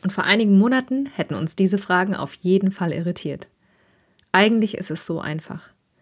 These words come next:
Aber wir haben über fünfzehn Jahre gebraucht, um diesen einen blinden Fleck für uns zu entdecken, der es uns Frauen eigentlich so einfach macht. Wir könnten jetzt ziemlich weit ausholen, aber lasst uns doch einfach direkt in dieses bewegende Tabuthema einsteigen.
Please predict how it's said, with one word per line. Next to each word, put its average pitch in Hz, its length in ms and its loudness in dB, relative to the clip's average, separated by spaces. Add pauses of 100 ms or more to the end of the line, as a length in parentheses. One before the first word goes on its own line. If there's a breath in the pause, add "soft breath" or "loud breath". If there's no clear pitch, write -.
(260)
Aber 180 240 4
wir 208 120 4
haben 202 200 2
über 175 160 -2
fünfzehn 202 560 -2
Jahre 175 260 0
gebraucht, 156 560 -6
um 175 80 0
diesen 185 240 0
einen 196 260 0
blinden 196 300 2
Fleck 180 300 -6
für - 100 -12
uns 160 260 -6
zu - 100 -8
entdecken, 170 460 -6 (360)
der 185 80 4
es 190 100 -2
uns 190 160 -4
Frauen 208 400 -2 (220)
eigentlich 190 760 -2
so 165 240 -4
einfach 170 440 -6
macht. 151 340 -10 (960)
Wir 208 100 2
könnten 277 300 2
jetzt 185 200 0
ziemlich 202 280 2
weit 147 180 -6
ausholen, 160 380 -6
aber 175 140 -4
lasst 208 200 -2
uns 196 120 -2
doch 170 140 -6
einfach 185 280 -4
direkt 185 380 -4
in 165 100 -2
dieses 160 240 -6
bewegende 180 460 0
Tabuthema 165 580 -6
einsteigen. 147 580 -8